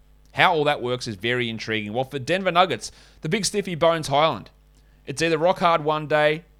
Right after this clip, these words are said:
and then it's a big flop the next day. Which one are we gonna get from Bones in this one? We're gonna get good stuff, we're gonna get bad stuff, who knows? But I wanna watch it. I wanna see how he goes.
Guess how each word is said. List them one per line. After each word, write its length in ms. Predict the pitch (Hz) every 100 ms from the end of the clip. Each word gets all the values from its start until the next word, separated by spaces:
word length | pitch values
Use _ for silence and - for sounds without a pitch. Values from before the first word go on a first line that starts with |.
| _ _
and 160 | 123 131
then 80 | 135
it's 160 | 131
a 60 | 131
big 160 | 131 117
flop 320 | - 127 123
the 80 | 117
next 240 | 120 -
day. 240 | 120 92 - _ _ _ _ _ _ _ _ _
Which 220 | 127 143
one 100 | 151
are 60 | 147
we 80 | 143
gonna 160 | 135
get 320 | 131 135 - -
from 240 | - 123
Bones 320 | 117 127 127
in 80 | 120
this 180 | 123 -
one? 140 | 107 -
We're 100 | -
gonna 180 | 120 120
get 80 | 107
good 120 | 147
stuff, 280 | 143 165 156
we're 80 | 117
gonna 60 |
get 120 | 107 101
bad 240 | 120 127
stuff, 220 | 143 127
who 120 | 131
knows? 360 | 151 139 101 - _ _ _ _
But 100 | 123
I 20 |
wanna 140 | 135 123
watch 220 | 151 143
it. 180 | 147 - _ _ -
I 40 |
wanna 100 | 131
see 160 | 127 131
how 100 | 120
he 60 |
goes. 400 | 113 147 139 143